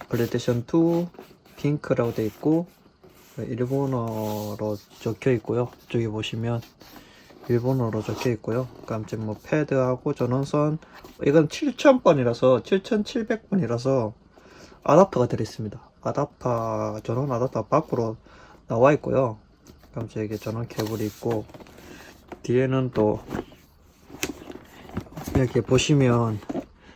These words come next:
또 이렇게 상품들 있죠. 추가 이제 뭐지, 주변 기기들, 패드, 메모리 카드,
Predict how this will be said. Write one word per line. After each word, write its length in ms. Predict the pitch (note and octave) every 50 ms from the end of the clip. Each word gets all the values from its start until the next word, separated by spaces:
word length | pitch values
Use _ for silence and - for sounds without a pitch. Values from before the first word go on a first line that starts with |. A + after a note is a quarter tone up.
| - - - - -
또 160 | - B2 A#2
이렇게 460 | A#2 - B2 A#2+ - - B2 A#2 A2 G#2+ - - - - - - _ _ _ _ _ - - - - _ -
상품들 1300 | - - D3+ C#3+ C3+ - - D3 C#3+ C#3 C#3 C#3 C#3 C3+ C3+ C3+ C3+ C3+ C3+ C3 A#2 B2+ A2+ G#2+ G#2+ G2 - _ _ _ _ _ _ _ _ _ - - - - - -
있죠. 360 | - C#3+ - - - A#2+ G#2+ - -
추가 520 | - - C#3 B2 C#3 C3 B2+ B2+ B2 B2 A#2
이제 200 | G#2+ G#2+ - A#2 A2+ A2 G#2 - - - - - - _ _ _ _ -
뭐지, 320 | C#3 A2+ - B2 A2+ G#2+ -
주변 280 | - - A#2+ B2 C3+ C3+
기기들, 460 | C#3 C#3 C3 C3 B2+ - A#2 A#2 C#3 - _ _ _ _ _ _ _ _ - - - - - - - - _ - - -
패드, 320 | - C#3 C#3 B2+ - B2+
메모리 420 | B2 B2 A#2+ A#2 A#2 A#2+ C3 C3+ C3+
카드, 840 | - - D3+ C#3+ C3+ C3+ C3 - C3+ B2+ B2+ B2+ B2+ B2 B2 B2 A#2+